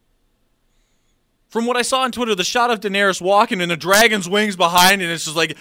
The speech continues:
"That's freaky. This bitch got wings of a dragon right now." As she's walking up the, walking toward the stairs, it's like, they had some great visual shots in this final season from what I've seen on social media.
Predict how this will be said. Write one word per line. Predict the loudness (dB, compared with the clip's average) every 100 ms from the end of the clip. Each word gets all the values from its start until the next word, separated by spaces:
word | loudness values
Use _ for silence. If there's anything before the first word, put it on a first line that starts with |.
| -14 0
"That's | 0 0
freaky. | -6 -2 -2 -2 -6 -4
This | -6
bitch | 0 -2 2
got | 2 0
wings | 0 2 2 -2 -4
of | -4
a | 0
dragon | 4 6 4 0
right | -2 -2 0
now." | 0 0
As | -2
she's | -8 -6
walking | 0 0 0
up | -4 -8
the, | -14 -12
walking | -6 -4 -4 -8 -12 -6
toward | -4 -4
the | -6
stairs, | -4 -4 -4
it's | -8
like, | -10 _ _ _ _ _ _ _ _ _ _ _ _
they | -6 -6 -4 -8
had | -6 -6
some | -6 -2
great | -2 0
visual | -4 -2 -6
shots | -4 -4 -4 -8
in | -14
this | -10
final | -8 -8 -10
season | -12 -12 -14
from | -14 -12
what | -6 0
I've | 0 0
seen | -2 -8 -8 -10 -10
on | -10 -10
social | -14 -14 -16
media. | -16 -18